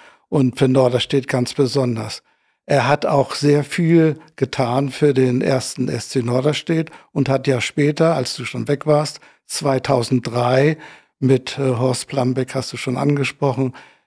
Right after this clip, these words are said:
äh, Eintracht Norderstedt gegründet. Hast du a-, eigentlich, äh, Begegnungen gehabt mit Uwe Seeler?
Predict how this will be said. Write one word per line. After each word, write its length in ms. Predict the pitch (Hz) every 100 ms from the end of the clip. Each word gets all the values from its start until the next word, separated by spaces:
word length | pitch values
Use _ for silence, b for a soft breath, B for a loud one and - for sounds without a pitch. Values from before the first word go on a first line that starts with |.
| _
äh, 280 | 135 131 -
Eintracht 460 | - 147 - 127
Norderstedt 580 | 175 160 131 - 131 107
gegründet. 640 | 123 117 120 117 101 101 _ _
Hast 300 | - 151 -
du 80 | 156
a-, 240 | - 190 214
eigentlich, 440 | 135 143 139 -
äh, 320 | 180 127 110 104 _ -
Begegnungen 800 | 123 151 143 - 123 113 104
gehabt 320 | 110 113 117 -
mit 140 | 131
Uwe 240 | 131 123
Seeler? 520 | 120 139 139 160 165